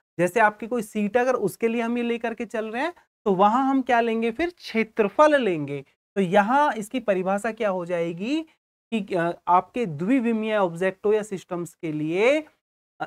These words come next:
एकांक क्षेत्रफल पर उपस्थित आवेश की मात्रा को क्या कहते हैं? आवेश का पृष्ठ घनत्व या फिर पृष्ठीय आवेश घनत्व सिग्मा कहते हैं। और sigma is equal to क्या हो जाएगा?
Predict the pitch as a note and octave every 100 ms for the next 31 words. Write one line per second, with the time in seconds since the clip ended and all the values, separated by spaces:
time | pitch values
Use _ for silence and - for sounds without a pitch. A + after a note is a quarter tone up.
0 | - A3 A3 C4 C4 E4 F4 F4+ - C4
1 | G#3+ A#3 G#3+ A3 G3+ F3+ B3 F3+ B2+ _
2 | _ _ _ _ _ _ - F#3 - F#3
3 | - - F4 E4 A#3 A3 A3 C4+ - -
4 | A#3 F#3 D#3+ D3+ C3+ - B3 D#4+ _ _
5 | - F#3 F3 F3 D#3+ F3 E3+ A#3+ - E3+
6 | D#3+ E3+ D#3+ E3+ - E3 D3+ E3 E3 G#3
7 | B3+ A3 D3 - F#3+ - F3+ E3 _ A3+
8 | C4 C4+ - E3 D#3+ E3 D3+ C#3+ C#3+ C#3+
9 | - D#4+ E4+ _ _ _ - A3+ F#3 A3
10 | A3+ A3+ E3 D3+ D3 D3 D3 C#3+ E3 F#3+
11 | F#3+ - G3 G3 G3 G3 F#3+ F#3+ F#3+ G3+
12 | C#4+